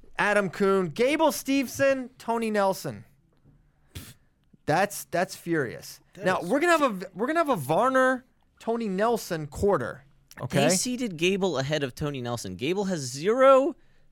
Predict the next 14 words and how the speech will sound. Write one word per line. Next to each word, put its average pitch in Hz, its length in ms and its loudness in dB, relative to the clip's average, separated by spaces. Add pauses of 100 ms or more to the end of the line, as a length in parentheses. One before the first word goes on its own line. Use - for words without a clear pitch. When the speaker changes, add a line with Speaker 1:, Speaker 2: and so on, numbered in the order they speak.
Speaker 3:
senior 240 320 -4
level 214 220 0
matches. 196 340 -2
Tony 302 340 0
Nelson 285 320 4
beat 208 180 0
Zach 214 280 8
Ray 220 180 10
last 175 280 8
year 175 140 4
at 160 60 2
World 190 200 2
Team 185 180 0
Trials. 87 580 -2